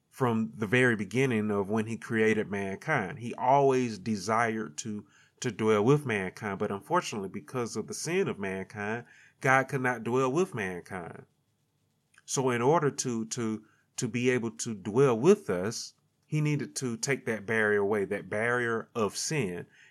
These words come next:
It needed to be taken away. Christ came to the world to take that barrier away so that those who are of faith can live in harmony with the Lord. We, we, we, we, we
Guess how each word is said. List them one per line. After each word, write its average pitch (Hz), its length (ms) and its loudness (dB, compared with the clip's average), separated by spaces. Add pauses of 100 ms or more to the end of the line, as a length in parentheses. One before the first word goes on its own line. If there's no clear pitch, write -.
It 123 180 0
needed 117 280 -2
to 110 80 -10
be 117 120 -2
taken 107 460 -6 (140)
away. 110 560 0 (420)
Christ 127 640 -2
came 127 400 -2
to 131 300 -4
the 110 100 -2
world 120 520 6
to 113 220 -4
take 147 420 -6
that 123 300 -6
barrier 123 520 0
away 110 720 -2 (640)
so 127 380 2
that 110 360 2
those 156 340 2
who 143 140 2
are 117 180 4
of 185 280 0
faith 95 400 -4 (300)
can 120 340 0
live 165 340 2 (140)
in 147 240 2
harmony 135 840 4
with 123 260 -2
the 143 80 2
Lord. 139 480 2 (840)
We, 143 260 0
we, 135 260 -2
we, 139 220 -2
we, 143 280 -6
we 139 340 -6